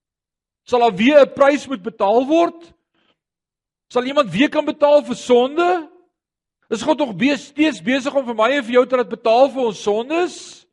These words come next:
Dis verregaande. Dis nie die boodskap van die evangelie van Christus nie. Ek verwerp dit. God straf nie. Maar wat sê sy woord wel vir ons?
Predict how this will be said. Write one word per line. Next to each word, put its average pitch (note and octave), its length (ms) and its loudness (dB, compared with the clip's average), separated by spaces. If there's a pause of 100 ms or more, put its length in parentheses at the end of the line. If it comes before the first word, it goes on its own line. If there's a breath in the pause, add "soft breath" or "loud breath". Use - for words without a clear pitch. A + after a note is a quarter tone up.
(1000)
Dis A#3+ 140 -14
verregaande. F4 1000 2 (1400)
Dis E4+ 220 2
nie D#4 100 0
die A3+ 80 -2
boodskap G3+ 400 0
van F3+ 140 -10
die E3 80 -6
evangelie D#3 460 -8
van C#3 200 -14
Christus C3+ 540 -12
nie. C#4 100 -14
Ek B3+ 140 -12
verwerp D#4 500 -8
dit. A#2 220 -12 (1800)
God D#4+ 240 -8
straf D#4 480 0
nie. B2+ 200 -14 (2750)
Maar C#3+ 140 -14
wat G3 160 -8
sê A3+ 120 -8
sy F#3+ 180 -10
woord E3+ 260 -4
wel G#3+ 240 -10
vir G2 220 -18
ons? - 240 -20